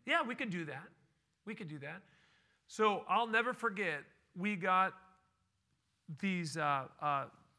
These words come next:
we made a <laughs> little, uh, these bench, like a U-shaped. All the family sat down. It was about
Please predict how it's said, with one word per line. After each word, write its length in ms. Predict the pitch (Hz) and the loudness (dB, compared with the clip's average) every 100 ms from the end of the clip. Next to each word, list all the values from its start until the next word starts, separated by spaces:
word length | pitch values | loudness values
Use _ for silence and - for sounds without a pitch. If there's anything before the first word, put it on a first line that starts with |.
| - 160 156 | -18 -14 -6
we 140 | 190 180 | -2 0
made 260 | 160 190 | 2 2
a 60 | 208 | 2
<laughs> 0 | |
little, 440 | 190 131 226 185 - | 0 -2 -4 -4 -2
uh, 240 | 165 147 135 | -2 -2 -4
these 200 | 170 151 | -6 -6
bench, 560 | 131 202 214 220 - - _ _ _ | -2 0 0 -2 -8 -12 _ _ _
like 180 | 175 170 | 0 2
a 80 | 151 | 0
U-shaped. 720 | 160 214 - - 208 220 - - - - _ _ - | 2 2 2 2 0 0 -8 -20 -20 -20 _ _ 0
All 260 | 185 208 208 | 4 4 2
the 100 | 208 | -2
family 420 | 214 196 196 202 | -2 -2 -2 -6
sat 320 | - 185 151 | -2 -2 0
down. 140 | 180 | -2
It 40 | 202 | -2
was 80 | 156 | -6
about 180 | 123 | -10